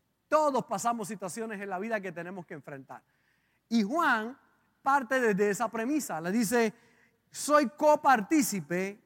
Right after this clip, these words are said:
vuestro en la tribulación". Pero no se queda ahí, dice, "en el reino y en la paciencia de Jesucristo". Tres cosas que mencionas que son importantes. Soy parte de la tribulación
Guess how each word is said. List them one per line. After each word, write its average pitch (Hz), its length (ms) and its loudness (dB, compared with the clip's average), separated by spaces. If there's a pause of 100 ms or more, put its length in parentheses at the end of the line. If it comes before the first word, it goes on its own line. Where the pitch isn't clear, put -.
(100)
vuestro 226 640 2
en 208 80 -2
la 214 100 2
tribulación". 170 720 -6 (440)
Pero 240 120 -2
no 311 140 -2
se 302 120 0
queda 302 200 0
ahí, 302 160 4
dice, 220 340 -2
"en 311 240 2
el 339 160 4
reino 226 800 2
y 254 120 -4
en 262 100 -2
la 233 120 0
paciencia 214 540 -2
de 165 100 -6
Jesucristo". 139 640 -12 (680)
Tres 311 180 2
cosas 277 340 -2
que 247 120 -4
mencionas 220 580 -6
que 202 140 -6
son 208 160 -6
importantes. 208 640 -6 (400)
Soy 214 200 -2
parte 226 340 -2
de 220 100 0
la 208 140 -2
tribulación 285 800 -4